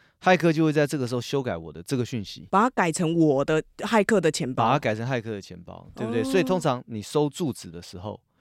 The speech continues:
Speaker 1: 你最好就是说，你要有三个管道来收这个住址，
Speaker 2: 嗯。
Speaker 1: 对不对？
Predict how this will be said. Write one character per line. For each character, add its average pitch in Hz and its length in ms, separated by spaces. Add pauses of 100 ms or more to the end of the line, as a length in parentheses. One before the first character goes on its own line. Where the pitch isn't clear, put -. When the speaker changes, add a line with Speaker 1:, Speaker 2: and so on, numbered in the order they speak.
(280)
Speaker 1:
你 113 100
最 175 160
好 104 140
就 120 120
是 123 140
说， 107 340 (440)
你 113 140
要 139 220 (200)
有 98 320
三 151 260
个 135 100
管 87 240
道 104 200
来 85 160
收 98 240
这 95 100
个 90 80
住 90 220
址， - 160 (300)
Speaker 2:
嗯。 180 380
Speaker 1:
对 135 80
不 110 60
对？ 101 160